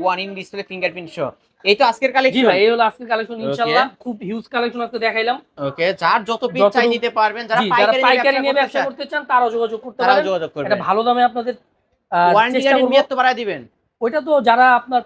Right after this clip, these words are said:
Speaker 2: পাইকারি ব্যবসা করবে, তাদের হিসাব তো অন্য।
Speaker 1: ওকে, যারা সেল করতে পারে না, পাইকারি নিছেন দশ পিস, সেল করতে পারেন না,
Speaker 2: সেল
Speaker 1: চেঞ্জ করে
Speaker 2: করতে
Speaker 1: দিবেন।
Speaker 2: না পারলে চেঞ্জ করে যেটা বিক্রি করতে পারবেন, ওটা নিয়ে যাবেন, সমস্যা
Speaker 1: ওকে,
Speaker 2: নেই।
Speaker 1: ওকে। ভাই, যারা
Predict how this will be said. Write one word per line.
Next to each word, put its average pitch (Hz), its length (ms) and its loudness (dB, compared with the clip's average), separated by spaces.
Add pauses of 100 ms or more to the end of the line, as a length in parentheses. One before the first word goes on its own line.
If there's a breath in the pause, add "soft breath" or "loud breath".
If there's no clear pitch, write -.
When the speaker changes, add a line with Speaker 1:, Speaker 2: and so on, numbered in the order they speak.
Speaker 2:
পাইকারি 240 340 -2
ব্যবসা 247 240 -8
করবে, 233 220 -8
তাদের 208 220 -6
হিসাব 190 200 -12
তো 196 100 -12
অন্য। 160 100 -14 (280)
Speaker 1:
ওকে, 156 180 -2 (120)
যারা 208 220 0
সেল 247 220 2
করতে 254 220 0
পারে 196 160 2
না, 165 40 -8 (100)
পাইকারি 233 360 -4
নিছেন 247 200 -6 (100)
দশ 233 160 -2
পিস, 269 120 -8 (100)
সেল 240 160 2
করতে 247 220 -2
পারেন 202 160 0
না, 190 80 -4
Speaker 2:
সেল 214 100 -2
Speaker 1:
চেঞ্জ 247 160 2
করে 269 40 0
Speaker 2:
করতে 269 180 2
Speaker 1:
দিবেন। 269 120 2
Speaker 2:
না 269 100 4
পারলে 277 220 -4
চেঞ্জ 262 220 -6
করে 277 120 -4 (100)
যেটা 240 140 -6 (100)
বিক্রি 247 340 -12
করতে 262 160 -6
পারবেন, 254 240 0
ওটা 208 160 -4
নিয়ে 202 140 0
যাবেন, 165 220 -10
সমস্যা 147 180 -2
Speaker 1:
ওকে, 143 160 -4
Speaker 2:
নেই। 139 100 0 (140)
Speaker 1:
ওকে। 165 200 -4 (160)
ভাই, 196 200 -2
যারা 233 140 0